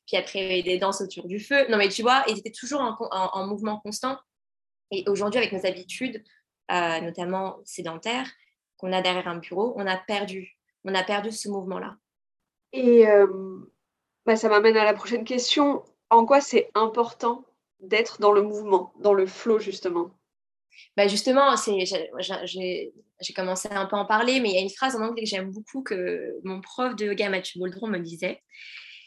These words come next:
Speaker 1: What we don't, what we don't use, we lose. Donc, ce que nous n'utilisons pas, nous le perdons. Et donc, c'est ça, en fait. Si on arrête de se mettre en mouvement,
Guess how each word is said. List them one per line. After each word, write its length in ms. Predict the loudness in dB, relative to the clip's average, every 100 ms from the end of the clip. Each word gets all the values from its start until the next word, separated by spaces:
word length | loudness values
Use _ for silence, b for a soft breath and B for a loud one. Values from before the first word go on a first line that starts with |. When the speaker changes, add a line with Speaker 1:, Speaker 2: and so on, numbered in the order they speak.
| B B _ -6
Speaker 1:
What 300 | 2 4 2
we 120 | -2
don't, 260 | 0 0 0 -8 _
what 280 | -4 -2 0
we 120 | -2
don't 300 | -2 -2 -2
use, 580 | -4 -4 -4 -6 -8 -12 -16 -8
we 160 | -4
lose. 640 | -2 -2 -2 -4 -6 -8 -10
Donc, 340 | -10 -10 -12 -20 -14
ce 260 | -10 -8 -8
que 100 | -4
nous 140 | -2
n'utilisons 640 | -2 -4 -6 -8 -8 -10 -6
pas, 260 | -2 -2 -2 -8
nous 80 | -6
le 160 | -6 -4
perdons. 500 | -2 -2 -4 -8 -14 _ _ -8
Et 80 | -4
donc, 180 | -4 -4
c'est 140 | -4
ça, 220 | -4 -4
en 60 | -4
fait. 160 | -10
Si 140 | -6 -4
on 100 | 0
arrête 260 | 2 0
de 60 | -2
se 140 | -6
mettre 180 | -8 -10 -10
en 60 |
mouvement, 500 | -8 -4 -2 -2 -6